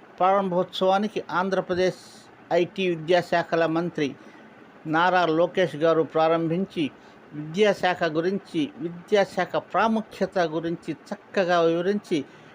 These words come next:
విద్యాశాఖ కోరి తీసుకున్న వైనం కూడా వివరించి సభికులను మంత్రముగ్ధులను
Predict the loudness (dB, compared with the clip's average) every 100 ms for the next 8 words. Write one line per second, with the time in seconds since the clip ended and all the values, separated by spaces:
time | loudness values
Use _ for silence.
0 | -6 -6 0 2 2 2 0 -2 -4 2
1 | 4 6 2 -2 -6 -4 -4 -2 2 2
2 | 2 0 -2 0 2 4 4 2 2 0
3 | -6 -2 0 2 2 0 0 0 -2 -2
4 | 0 0 -2 -6 -2 0 -2